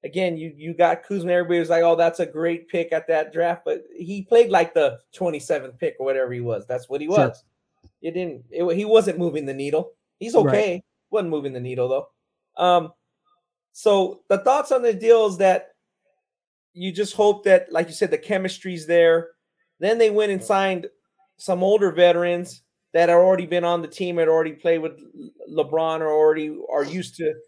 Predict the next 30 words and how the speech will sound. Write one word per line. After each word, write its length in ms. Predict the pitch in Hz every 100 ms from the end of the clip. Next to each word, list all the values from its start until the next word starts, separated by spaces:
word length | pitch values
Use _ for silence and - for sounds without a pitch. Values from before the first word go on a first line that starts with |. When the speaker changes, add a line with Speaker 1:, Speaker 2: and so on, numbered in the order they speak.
| _ _ _
Speaker 1:
him. 420 | - 175 160 156 160 _ _ _ _ _ _
None 240 | 170 185 214
of 80 |
them 180 | 202 190
are 100 | 180
really 220 | 170 175
young, 400 | 160 165 165 165 - _
except, 380 | - 123 180 165 131 -
I 80 |
guess, 240 | 143 160 -
Malik 320 | 151 160 139
Monk, 260 | 151 160 156
you 120 | 139
can, 160 | 139
can 100 | 135
still 320 | 131 - 135 120 -
consider 400 | 127 123 139 127
young. 340 | 120 131 135
So 340 | - 139 120 - _ _ _ _ _
the 80 | 180
chemistry 460 | 185 285 277 - 190
just 220 | 175 165
has 160 | - -
to 80 |
be 100 | 151
there. 160 | 160 156
I, 120 | 156 156 -
I 80 | 156
think, 440 | - 190 180 -
um, 400 | 165 151 139 120